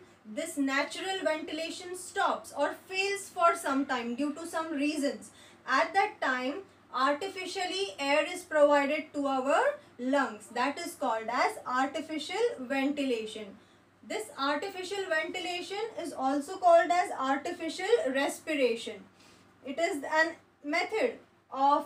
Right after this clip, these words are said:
inducing breathing in a person when natural breathing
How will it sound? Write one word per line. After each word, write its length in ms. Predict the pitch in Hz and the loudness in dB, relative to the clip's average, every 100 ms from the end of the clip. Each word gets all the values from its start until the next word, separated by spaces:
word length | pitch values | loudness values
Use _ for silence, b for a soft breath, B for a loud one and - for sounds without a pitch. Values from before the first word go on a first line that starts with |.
| - | -2
inducing 840 | 320 339 359 381 - 403 392 349 | -4 -4 -4 -6 -6 -6 -4 -4
breathing 600 | 240 311 359 359 285 226 - | -2 -2 -2 -2 -2 -4 -6
in 160 | 285 311 | -4 0
a 140 | 330 | 2
person 500 | 330 285 294 - 359 494 330 | 4 4 2 2 2 2 0
when 380 | 302 294 302 254 | 0 0 0 0
natural 640 | 240 269 - 381 427 349 | 0 -2 -4 -4 -4 -4
breathing 400 | 311 330 339 | -6 -6 -6